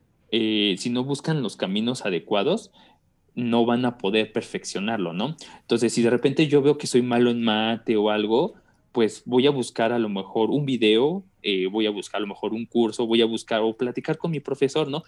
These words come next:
Si de repente ese profesor no se presta o por alguna otra situación, habrá otro, habrá otro, habrá otro, pero siempre,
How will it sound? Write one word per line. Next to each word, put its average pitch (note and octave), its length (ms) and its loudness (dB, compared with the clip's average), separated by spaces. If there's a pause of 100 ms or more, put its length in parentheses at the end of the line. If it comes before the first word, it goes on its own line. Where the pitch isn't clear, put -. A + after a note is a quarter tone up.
(220)
Si - 160 2
de B2 80 4
repente C#3+ 320 0
ese D3 120 0
profesor C3 460 -2
no B2+ 160 -4
se C#3 140 -2
presta G#2 520 0
o F#2 80 -8
por F#2 140 -6
alguna G#2+ 260 -6
otra A#2+ 160 -10
situación, - 420 -8 (100)
habrá C3 340 -2
otro, C3+ 460 -2
habrá B2 320 -2
otro, B2+ 280 0
habrá B2 220 0
otro, B2 220 -2
pero A2+ 180 -2
siempre, D#3 500 -4